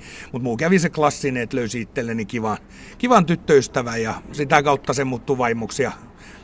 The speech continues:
perheenäidiksi ja mä perheenisäksi ja muuta. Tää, tää oli oikeastaan tässä. Mut kyllä mä olin sitä ennen jo tiedostanut. Sakki on hirveän realistinen peli. Siin-,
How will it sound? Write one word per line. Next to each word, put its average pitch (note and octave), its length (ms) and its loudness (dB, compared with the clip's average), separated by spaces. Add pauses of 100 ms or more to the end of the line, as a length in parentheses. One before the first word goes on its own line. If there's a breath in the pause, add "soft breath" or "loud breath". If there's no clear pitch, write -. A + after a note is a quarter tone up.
(200 loud breath)
perheenäidiksi B2 840 2
ja A#2 160 0
mä A#2+ 200 -2
perheenisäksi A#2 760 0
ja A2+ 40 -6
muuta. G#2+ 340 -6
Tää, G2+ 260 -8 (120)
tää G#2+ 140 -4
oli D#3+ 160 2
oikeastaan B2 520 0
tässä. G2 320 -8 (320 loud breath)
Mut D3+ 140 -6
kyllä F#3 140 6
mä E3 120 8
olin E3+ 200 4
sitä C3+ 260 0
ennen C#3 340 0
jo A2+ 100 -4
tiedostanut. A#2 560 -4
Sakki C#3 380 -2
on A2+ 180 -4 (420 loud breath)
hirveän C3+ 420 6
realistinen A2+ 640 -2
peli. A#2+ 240 -4
Siin-, C3 300 -2